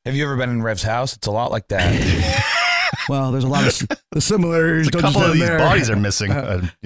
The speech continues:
Speaker 3: Uh,
Speaker 2: um, but, uh, no, it, it, it smells like, like you would imagine, but, but it's not, like, that strong. But then there's, like, unclaimed bodies, and if you have to go in there for anything, it's fucking awful smelling. It's so bad.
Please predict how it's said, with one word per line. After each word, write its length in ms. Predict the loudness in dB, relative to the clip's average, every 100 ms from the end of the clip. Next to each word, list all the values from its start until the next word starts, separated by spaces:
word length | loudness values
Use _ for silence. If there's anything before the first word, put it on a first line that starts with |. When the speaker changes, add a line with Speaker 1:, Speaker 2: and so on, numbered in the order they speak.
| -12 _
Speaker 3:
Uh, 60 | -2
Speaker 2:
um, 400 | 0 0 0 -4 -10 _ -4
but, 200 | -2 -2 -2
uh, 300 | 0 0 -2 0
no, 200 | 0 0
it, 140 | -4 -4
it, 200 | -4 -2
it 160 | -2
smells 460 | 0 0 0 -2 -6 -6
like, 180 | -4 -4 _ _ _ _ _ _ _ -10
like 180 | -6 -2
you 60 | 0
would 80 | 0
imagine, 280 | 0 0 -2
but, 120 | -2
but 100 | -4
it's 100 | -2
not, 260 | -2 -2 -4
like, 140 | -4
that 180 | -4 -4
strong. 340 | -4 -2 -2 -4
But 100 | -2
then 140 | 0
there's, 240 | 0 -2
like, 260 | -2 -4 -8 _ _ _ _ _ _ -2
unclaimed 580 | 0 0 -2 0 0 0
bodies, 640 | 0 0 0 -2 -4 -10 _ _
and 160 | -4 -4
if 180 | -4 -4
you 60 |
have 80 | -4
to 60 | -2
go 160 | -2 0
in 80 |
there 180 | -2 -2
for 120 | -4 -4
anything, 240 | -2 -2
it's 200 | -4 -8 _ -8
fucking 300 | -6 -6 -8
awful 360 | -6 -6 -4 -6
smelling. 360 | -6 -6 -8
It's 140 | -8 -6
so 400 | -4 -2 -2 -2
bad. 320 | -4 -10